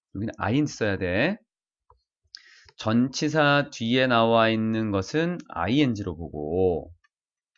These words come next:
전치사 뒤에 있는 건 ing로 보고,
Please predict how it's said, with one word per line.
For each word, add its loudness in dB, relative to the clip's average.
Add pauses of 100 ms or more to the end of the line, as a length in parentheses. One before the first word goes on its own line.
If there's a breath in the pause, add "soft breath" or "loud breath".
(760)
전치사 -4
뒤에 -4
있는 0
건 -2
ing로 -6
보고, -2